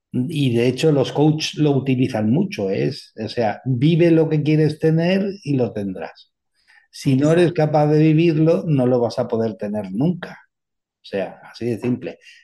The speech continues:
Speaker 1: Refiriéndose a, a amor hacia uno mismo,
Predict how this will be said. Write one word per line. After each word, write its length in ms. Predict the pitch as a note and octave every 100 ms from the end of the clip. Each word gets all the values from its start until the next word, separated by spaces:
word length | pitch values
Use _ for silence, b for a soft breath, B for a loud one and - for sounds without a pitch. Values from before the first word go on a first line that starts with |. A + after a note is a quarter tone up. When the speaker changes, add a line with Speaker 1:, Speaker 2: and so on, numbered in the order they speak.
| B
Speaker 1:
Refiriéndose 680 | G2+ G#2+ A#2 A#2+ C3 C3 C3
a, 240 | B2+ - B B -
a 580 | A2+ A2+ A2+ A2 G#2 - -
amor 300 | A#2 A#2+ B2
hacia 180 | B2
uno 140 | B2 A#2+
mismo, 680 | B2+ A#2+ B2 B2+ B2+ B2+